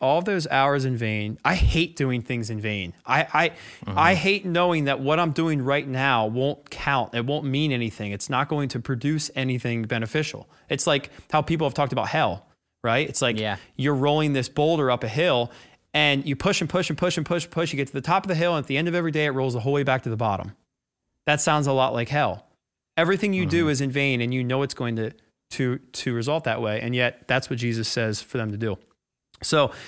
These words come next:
Speaker 1: we're gonna talk about that. Um, I think I would actually like to start by reading Luke five, and then let's go into the drum topic. That way we have a little time to think about what the verse says.
Speaker 2: Yeah, I love that.
Speaker 1: Is that cool?
Speaker 2: Let's, let's do that.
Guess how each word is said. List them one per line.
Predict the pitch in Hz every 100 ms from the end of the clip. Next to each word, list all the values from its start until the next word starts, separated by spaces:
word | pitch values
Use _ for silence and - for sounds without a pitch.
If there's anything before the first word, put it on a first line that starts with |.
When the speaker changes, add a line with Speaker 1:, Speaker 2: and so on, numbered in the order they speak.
| - - -
Speaker 1:
we're |
gonna | 175 208
talk | 196 180
about | 156 143
that. | 143 147 151 -
Um, | 120 120 110 - _ 147
I | 156
think | 226 233 -
I | 165
would | 170
actually | 170 - 147
like | 131 151 156
to | 135
start | - 143 147 170
by | 139
reading | 131 139 139 135 127
Luke | 131
five, | - 127 131 143 131
and | 135 131
then | 127 120
let's | 127 -
go | 143 131
into | 123
the | 113
drum | 123 123
topic. | 120 117 107 113
That | 120 123
way | 120
we |
have | 113 107
a |
little | 107 107
time | - 107 107
to | 101 95 -
think | - 104
about | 101 95 -
what | 90 - _ _ _ _ _ _
the | 117
verse | 107 98
says. | - 92 110
Speaker 2:
Yeah, | 135 98 - _ _ _ _
I | 131
love | 135 131
that. | 113 92 -
Speaker 1:
Is |
that | 143 135
cool? | 170
Speaker 2:
Let's, | 185 -
let's | 120 -
do | 123 113
that. | 95